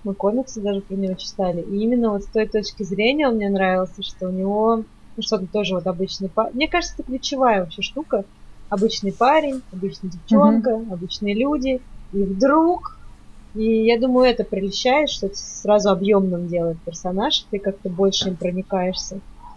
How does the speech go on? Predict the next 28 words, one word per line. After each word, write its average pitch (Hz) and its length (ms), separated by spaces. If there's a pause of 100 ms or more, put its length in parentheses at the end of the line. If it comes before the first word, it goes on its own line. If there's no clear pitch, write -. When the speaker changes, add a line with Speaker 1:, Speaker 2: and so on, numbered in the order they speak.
(220)
Speaker 1:
И 190 40
вот 190 180
мне 220 100
нравился 208 400
Speaker 2:
Мгм. 208 60
Speaker 1:
Человек-паук, 208 540
поэтому 196 440
что - 180
он 185 120
вроде, 208 520 (680)
ну, 247 80
не 330 180
как 247 260
Супермен, 208 760
что 190 140
типа - 300
вот 170 220 (300)
очки - 400
снял, 254 520
и 190 40
вроде 175 340
как - 240
уже 185 160
другой 190 420 (120)
чувак. 277 500 (680)
Не 233 120
Speaker 2:
Мгм. 226 120
Speaker 1:
так. 220 320